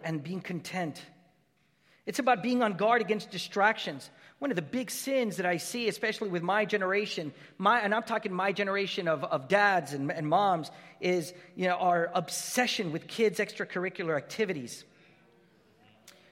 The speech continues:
And God gave my three boys athletic talent. Oh, those guys can play. My little one especially, man, that guy's a beast.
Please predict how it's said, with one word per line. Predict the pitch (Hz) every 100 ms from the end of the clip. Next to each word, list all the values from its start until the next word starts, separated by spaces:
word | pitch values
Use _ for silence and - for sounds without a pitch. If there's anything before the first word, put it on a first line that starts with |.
| _ _
And | - -
God | 196 208
gave | 196
my | 180 170
three | 202 208
boys | 175 190 170
athletic | 151 175 180 180
talent. | - 196 185 131 - - - _ _ _ _ _ _ _ _ -
Oh, | - 175
those | 180 156
guys | 196 190
can | 190
play. | 151 185 180 151 110 - - - _ _ _ _ _
My | 175
little | 180 226 233
one | 208 196
especially, | 175 - 220 208 185 160
man, | 165 175
that | 208
guy's | 202 185
a | 160
beast. | 196 185 131